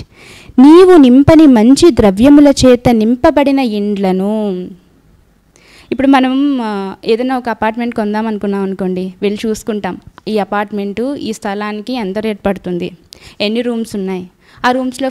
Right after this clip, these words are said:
ఫర్నిచర్తో పాటు మాకు ఇస్తారా, లేకపోతే లోపల ఇంకా మేము ఏమైనా చేయించుకోవాలా, అన్నీ అడుగుతూ ఉంటాం కదా. అన్నీ కనుక్కొని ఆ అపార్ట్‌మెంట్కి అయ్యే ఖర్చు, ఆ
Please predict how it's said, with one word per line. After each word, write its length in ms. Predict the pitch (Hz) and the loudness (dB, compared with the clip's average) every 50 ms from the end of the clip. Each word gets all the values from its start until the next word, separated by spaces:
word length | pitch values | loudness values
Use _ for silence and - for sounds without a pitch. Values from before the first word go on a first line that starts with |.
| - | -6
ఫర్నిచర్తో 560 | 254 214 196 202 208 220 - 254 240 - 254 247 - | -6 -6 -6 -6 -8 -6 -6 -8 -6 -6 -6 -4 -2
పాటు 240 | 254 247 240 - 262 254 247 | -2 -2 0 0 0 0 0
మాకు 160 | 247 233 247 226 | -2 -4 -6 -8
ఇస్తారా, 340 | - - - 254 262 320 370 370 | -8 -6 -6 -4 -2 -2 -2 -2
లేకపోతే 440 | 320 277 _ - 269 269 262 262 254 247 240 233 220 220 220 | -4 -4 _ -4 -4 -2 -2 -2 -2 -2 -4 -4 -6 -6 -6
లోపల 280 | 214 208 214 - 240 233 220 | -4 -4 -4 -6 -6 -6 -6
ఇంకా 180 | 214 208 233 233 233 233 226 | -8 -6 -6 -6 -4 -4 -4
మేము 140 | 220 208 202 | -4 -4 -6
ఏమైనా 280 | 196 190 202 202 220 226 - 214 | -6 -6 -4 -4 -4 -6 -4 -4
చేయించుకోవాలా, 720 | 190 190 190 190 - - - 208 196 190 185 180 180 190 _ _ _ _ _ _ _ _ _ - - - - 233 | -6 -4 -6 -8 -10 -8 -6 -4 -4 -4 -6 -8 -10 -12 _ _ _ _ _ _ _ _ _ -20 -12 -6 -4 -4
అన్నీ 180 | 240 240 247 247 | -2 -2 -4 -4
అడుగుతూ 280 | 233 220 226 220 - 233 226 220 | -4 -6 -6 -8 -6 -8 -8 -8
ఉంటాం 220 | 208 202 208 190 190 185 | -10 -10 -10 -10 -10 -10
కదా. 160 | 190 190 233 277 - - - _ - - 208 | -10 -10 -12 -14 -14 -18 -20 _ -10 -6 -6
అన్నీ 180 | 202 226 285 - 277 | -4 -4 -6 -6 -6
కనుక్కొని 520 | 247 220 220 208 - - 233 233 269 349 - - - 247 | -8 -8 -8 -10 -10 -10 -8 -6 -6 -6 -6 -6 -6 -4
ఆ 40 | 233 - - | -4 -4 -4
అపార్ట్‌మెంట్కి 560 | - 226 233 226 240 247 240 233 226 - 240 220 | -4 -6 -6 -4 -6 -8 -8 -8 -8 -6 -4 -4
అయ్యే 140 | 220 208 202 _ - | -4 -4 -6 _ -6
ఖర్చు, 360 | 202 196 - - - - - 302 359 339 | -8 -8 -8 -10 -8 -4 -2 -2 -2 -2
ఆ 60 | - | -4